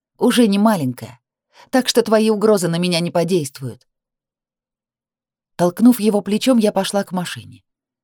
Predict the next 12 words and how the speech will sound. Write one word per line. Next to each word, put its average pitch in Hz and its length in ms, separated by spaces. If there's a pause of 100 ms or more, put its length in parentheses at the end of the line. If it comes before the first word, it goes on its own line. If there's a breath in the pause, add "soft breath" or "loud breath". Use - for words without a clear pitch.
(380)
Каблуки 165 400
туфель 185 320
утопали 147 420
в 143 40
земле 151 480
и 113 40
траве, 131 460 (240 loud breath)
я 185 160
почти 196 380
не 208 100
разбирала 175 460
дороги. 143 500